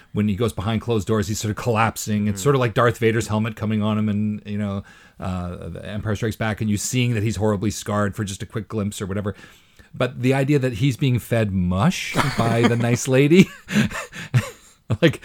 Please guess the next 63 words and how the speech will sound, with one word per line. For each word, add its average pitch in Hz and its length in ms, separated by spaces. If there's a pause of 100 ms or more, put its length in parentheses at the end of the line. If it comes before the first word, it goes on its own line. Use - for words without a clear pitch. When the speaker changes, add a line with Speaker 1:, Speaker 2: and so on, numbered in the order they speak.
(240)
Speaker 1:
that's - 220
not 151 260
a 139 80
great 113 260
reveal. 101 400
Like, 101 180 (280)
it, - 100 (120)
it, - 520
it's 160 300
just 143 240
not, 131 280
it, 135 140
it 131 60
doesn't 156 220
make 151 140
him 151 100
a 120 40
strong 123 380
villain. 127 380
The 131 140
idea 113 280
that, 120 160
oh, 131 120
he's 120 120
kind 139 260
of 143 60
losing 160 300
his 151 140
mind 160 480
and 120 100
he's 110 120
kind 143 360
of 156 60
not 156 200
all 151 140
there 143 120
and 117 80
you 113 60
have 131 120
to 127 80
speak - 360
slowly 147 480
to 147 160
him 139 100
and 131 120
be 123 80
kind. - 200
Speaker 2:
Don't 196 180
they - 60
already 214 200
say 131 220
at 135 60
one 127 120
point, 131 140
they're 127 80
like, 107 140
"He's 131 200
clearly 165 420
senile." 101 540
And 117 100
I 135 40
was 131 100
like, 123 220